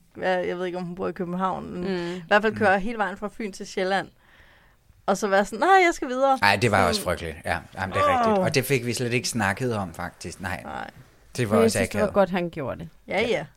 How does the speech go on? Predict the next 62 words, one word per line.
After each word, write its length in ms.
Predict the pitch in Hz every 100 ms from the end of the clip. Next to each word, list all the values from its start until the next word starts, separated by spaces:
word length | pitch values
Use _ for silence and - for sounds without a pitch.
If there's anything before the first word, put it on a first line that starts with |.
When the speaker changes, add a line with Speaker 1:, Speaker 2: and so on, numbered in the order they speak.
| _
Speaker 1:
Altså, 200 | 175 170
Speaker 2:
Godt, 100 | 170
Speaker 1:
bevares. 440 | 185 226 185 202
Speaker 2:
godt 180 | - 226
Speaker 3:
Men 80 | 131
Speaker 2:
for 40 |
Speaker 3:
det 100 | 123
var 40 | 113
Speaker 2:
Patrick. 100 | 110
Speaker 3:
stadigvæk 480 | 135 143 160 143 131
Speaker 1:
Men, 80 |
Speaker 3:
et 80 | 127
Speaker 1:
men 60 | 117
det 20 | 127
er 0 |
jo 60 |
Speaker 3:
led 60 | 147
i 20 |
Speaker 1:
også 160 | 220 127
fordi 120 | -
Speaker 3:
bitterheden. 600 | 143 170 131 110 92 85 - _ _
Det 80 | 110
var 60 | 101
Speaker 2:
Ja. 80 | 131
Speaker 3:
stadigvæk, 260 | 131 -
Speaker 1:
Ja, 100 | -
men 100 | -
det 80 | 370
Speaker 3:
det 80 | -
Speaker 1:
var 60 |
Speaker 3:
var 60 | -
Speaker 1:
også 100 | 107 165
fordi, 60 | 170
Speaker 3:
sammen 160 | 170 175
Speaker 1:
han 60 |
var 60 | 143
Speaker 3:
med 120 | 120
gave, 360 | - 110 110 113
med 180 | 117 107
bryllupsmorgengaven 1120 | 113 110 127 - - 113 110 123 110 92 90
der 180 | 98 95
i 80 | 98
båden 200 | 104 95
Speaker 1:
Men 80 | 254
det 20 |
er 20 |
Speaker 3:
af 40 | 269
Speaker 1:
fordi, 100 | 269
han 80 | 262
Speaker 3:
tasken, 100 | 269
Speaker 1:
var 100 | 262
Speaker 3:
ikke? 100 | -
Speaker 1:
uærlig. 400 | 294 269 196 220
Han 60 |
var 60 | 226
sådan, 140 | 233
"Nej, 180 | 294 320
jeg 80 | 294
skal 120 | - 247
også 120 | 226
videre." 500 | 220 220 226 220 -
Altså, 260 | 226 220